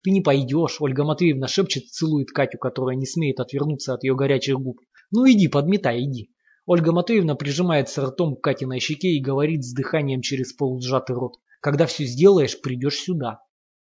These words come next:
Вымыв пол во всех комнатах каменного дома, Катя вспотела и устала. Руки у нее опухли от воды и жгучего ноябрьского ветра, который набрасывается на нее каждый раз, как она выносит сливать ведро.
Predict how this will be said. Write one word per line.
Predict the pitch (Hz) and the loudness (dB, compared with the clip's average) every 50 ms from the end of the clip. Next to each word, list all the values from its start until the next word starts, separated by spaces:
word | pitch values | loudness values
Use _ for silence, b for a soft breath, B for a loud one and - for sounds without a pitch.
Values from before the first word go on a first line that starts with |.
| _ _ _ _ _ _ _ _ - | _ _ _ _ _ _ _ _ -6
Вымыв | 147 151 185 202 185 156 143 - - - - | 2 4 4 6 6 4 2 0 -4 -2 4
пол | 233 240 226 208 | 6 8 8 8
во | 160 147 135 | 6 2 0
всех | - - - 160 139 - - | 0 0 -2 -4 -4 -2 0
комнатах | - 240 220 202 190 170 - 175 160 135 - - - | 2 2 4 4 2 2 2 0 -2 -2 -4 -6 -2
каменного | - 151 147 143 139 139 135 135 131 139 143 | 0 0 2 0 0 -2 -2 0 0 0 2
дома, | 160 180 226 226 208 202 | 4 4 4 4 4 2
Катя | 185 190 180 170 170 170 143 | 0 2 0 -2 0 -2 -4
вспотела | - - - - 135 135 - 160 147 139 135 | -6 -6 -8 -6 -6 -4 -2 -2 -2 0 0
и | 131 | -2
устала. | 127 120 - - - 131 127 123 120 - - _ b b b | -2 -4 -6 -8 -4 -4 -2 -2 -4 -8 -12 _ b b b
Руки | b 180 233 220 - 202 | b 2 2 2 4 4
у | 185 170 165 | 4 4 4
нее | 165 165 165 160 | 4 2 4 4
опухли | 160 160 208 190 - - 156 | 4 2 0 -4 -2 0 2
от | 151 143 139 - | 2 2 2 2
воды | 151 165 175 196 190 | 2 2 4 4 4
и | 180 156 135 | 4 2 2
жгучего | 117 127 151 180 156 - 147 139 135 | 0 0 -2 -2 0 0 0 0 0
ноябрьского | 139 147 156 151 139 135 131 - - 143 139 139 | 0 0 0 0 0 -2 -4 -4 -2 0 2 4
ветра, | 147 160 156 - 135 123 | 4 2 2 2 -2 -4
который | - 127 117 - 135 127 131 127 | -4 -4 -6 -4 -4 -2 -2 -2
набрасывается | 131 131 131 143 151 139 - - 139 135 131 127 - - 135 | -2 -2 0 0 0 0 -2 -2 -2 -2 -2 -2 -2 -6 -6
на | 131 131 | -6 -4
нее | 131 135 135 127 | -4 -4 -4 -4
каждый | - 131 120 117 131 139 | -2 -4 -4 -4 -4 -2
раз, | 139 151 151 - - | 0 -2 -2 -2 -4
как | - 160 139 - 143 | -4 -4 0 0 0
она | 139 139 135 | 0 0 0
выносит | 139 147 156 165 151 - 139 131 | 0 0 0 -2 -2 -4 -6 -8
сливать | - - 139 135 127 135 123 - 135 | -6 -4 -4 -2 0 -2 -2 -4 -6
ведро. | 135 123 127 127 120 117 110 - | -6 -6 -6 -6 -8 -8 -10 -16